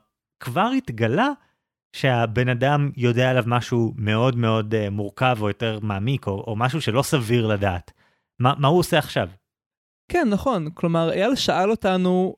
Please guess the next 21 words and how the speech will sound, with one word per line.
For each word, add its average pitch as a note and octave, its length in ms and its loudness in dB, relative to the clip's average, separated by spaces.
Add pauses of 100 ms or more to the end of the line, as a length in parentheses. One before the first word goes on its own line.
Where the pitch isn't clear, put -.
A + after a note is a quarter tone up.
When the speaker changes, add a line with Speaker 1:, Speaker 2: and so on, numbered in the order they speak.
(140)
Speaker 2:
עד D#3 160 0
כמה F#3 360 0
מה E3+ 140 2
שהוא E3 240 2
עשה A3 180 0
לגיטימי, A3+ 540 0
ועד E3+ 140 0
כמה D#3+ 200 2
מה D#3 140 2
שנועם C#3+ 540 0
עשה G3+ 160 2
לגיטימי, B3+ 540 0 (160)
אבל D3 260 0
בעצם F3+ 320 0
השאלה F3 240 2
האמיתית F3 320 0
היא, F#3 200 2 (560)
איך F3 220 0
לא F3+ 120 2
להיות F3 220 0
מוזר, D3+ 500 0